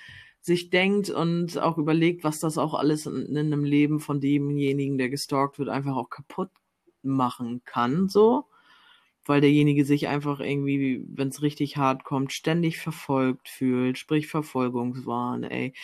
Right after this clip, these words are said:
Du lebst irgendwie immer in Angst, weil, weiß ich nicht, da hat dir jemand Ohr-, äh, äh, Schweineohren zugeschickt. <laughs> Also, nee, keine Ahnung, aber, ähm, da kann ja so viel psychisch und Alltag und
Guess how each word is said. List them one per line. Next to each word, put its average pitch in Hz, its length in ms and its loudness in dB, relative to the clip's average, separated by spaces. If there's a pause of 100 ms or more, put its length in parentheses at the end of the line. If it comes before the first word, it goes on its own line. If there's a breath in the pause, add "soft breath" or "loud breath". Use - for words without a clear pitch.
(300 loud breath)
Du 151 320 8
lebst 170 460 4
irgendwie 160 380 2
immer 151 280 0
in - 120 -4
Angst, 156 520 -2
weil, 143 500 4
weiß - 280 -6
ich - 160 -8
nicht, 131 460 -2
da 147 240 0
hat 151 140 0
dir 156 60 0
jemand 143 260 0
Ohr-, 139 320 -2
äh, 123 240 -4
äh, 131 60 -2
Schweineohren 135 580 -2
zugeschickt. 131 720 -8
<laughs> - 60 -12
Also, 190 300 2
nee, 160 180 0
keine 160 360 -2
Ahnung, 156 300 0
aber, 151 400 2 (560 loud breath)
ähm, 135 500 2
da 143 100 -6
kann 170 260 2
ja 156 100 6
so 165 360 4
viel 233 800 0
psychisch 208 800 -6
und - 340 -8
Alltag 165 600 -4
und 160 320 -6